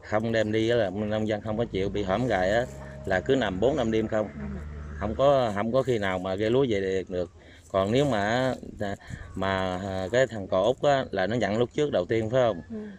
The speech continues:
Speaker 1: Là nhận bên anh Cường.
Speaker 2: Dạ.
Speaker 1: Nhận bên anh Cường là tiền mặt. Cắt tới đâu, cắt tới đó, có tiền là tin tưởng nó. Rồi mới giao lúa cho nó.
Speaker 2: Ừ.
Speaker 1: Bây giờ á, là không biết nó giao về đâu. Nghe nói nó, nó giao về anh Liễu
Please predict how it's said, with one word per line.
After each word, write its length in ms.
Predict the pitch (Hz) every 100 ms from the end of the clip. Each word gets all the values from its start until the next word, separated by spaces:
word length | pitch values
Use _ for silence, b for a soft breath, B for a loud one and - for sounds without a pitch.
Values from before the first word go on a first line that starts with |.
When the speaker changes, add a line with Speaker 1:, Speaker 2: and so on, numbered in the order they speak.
| -
Speaker 1:
Là 360 | 95 95 92
nhận 240 | 92 90 110
bên 120 | 117
anh 140 | 110
Cường. 280 | 107 92 92 76 71 - -
Speaker 2:
Dạ. 60 | -
Speaker 1:
Nhận 180 | 92 101
bên 120 | 113
anh 160 | 113 110
Cường 280 | 98 92 92
là 100 | 87
tiền 280 | 87 90
mặt. 160 | 90 82 - 247 247 - - - -
Cắt 140 | 131 -
tới 100 | 139
đâu, 180 | 117 107
cắt 120 | 110
tới 100 | 113
đó, 140 | 123 135
có 140 | 139
tiền 260 | 123 98 95 95 92 90 87
là 260 | 92 95 90 90
tin 200 | 113 110
tưởng 240 | 92 98 131
nó. 260 | 131 147 - B B B
Rồi 160 | 95 92
mới 160 | 110 127
giao 180 | 117
lúa 160 | 117 139
cho 120 | 120
nó. 300 | 113 127 151 - -
Speaker 2:
Ừ. 60 | - 98
Speaker 1:
Bây 180 | 107 110
giờ 320 | 101 90 92
á, 100 | 117
là 180 | 123 90
không 140 | 90
biết 160 | 123 143
nó 80 | 143
giao 180 | 127 113
về 100 | 95
đâu. 280 | 107 113 107
Nghe 200 | 110 110
nói 180 | 127 147
nó, 120 | 147
nó 20 |
giao 220 | 139 110 101
về 80 |
anh 180 | 90 104
Liễu 280 | 101 101 160